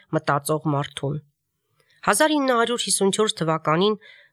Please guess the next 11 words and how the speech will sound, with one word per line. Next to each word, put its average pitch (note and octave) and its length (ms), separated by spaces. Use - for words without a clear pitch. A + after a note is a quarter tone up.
գրողը B3 300
բնակվեց D#3+ 680
Լոկարնոյի G3+ 680
մոտ F3 240
գտնվող D#3+ 600
Լագո D#3 380
Մաջորեում, D3 800
որտեղ A#3+ 300
անցկացրեց F3 580
իր D#3 120
կյանքի D3+ 460